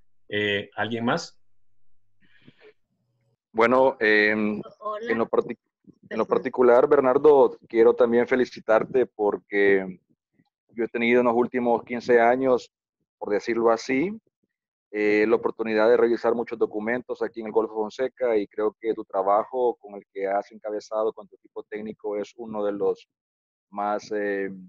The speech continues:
Speaker 2: hablemoslo así, elocuentes y más técnicos en todo este proceso. Eso me llena mucha satisfacción poder también decir públicamente. Eh, creo que es un trabajo que ha reunido un sinnúmero de escenarios técnicos, ¿verdad?, en tiempo.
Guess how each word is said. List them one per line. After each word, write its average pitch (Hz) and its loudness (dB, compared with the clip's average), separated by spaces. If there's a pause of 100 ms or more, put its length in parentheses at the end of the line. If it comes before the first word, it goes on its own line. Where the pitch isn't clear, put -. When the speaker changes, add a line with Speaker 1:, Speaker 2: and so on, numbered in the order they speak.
(600)
Speaker 2:
hablemoslo 107 -4
así, 113 -8
elocuentes 110 -4
y 107 -14
más 98 -12
técnicos 110 -12
en 98 -14
todo 104 -10
este 95 -16
proceso. - -8 (280)
Eso 107 -14
me 101 -14
llena 104 -8
mucha 107 -14
satisfacción 104 -14
poder 101 -10
también 101 -14
decir 98 -12
públicamente. 98 -12 (840)
Eh, 101 -8
creo 113 -6
que 117 -8
es - -10
un 117 -16
trabajo 113 0
que 107 -4
ha 104 -2
reunido 113 -2 (160)
un 117 -20
sinnúmero 110 -6
de 101 -2
escenarios 113 -6
técnicos, 117 -10
¿verdad?, 98 -4
en 90 -8
tiempo. 123 -10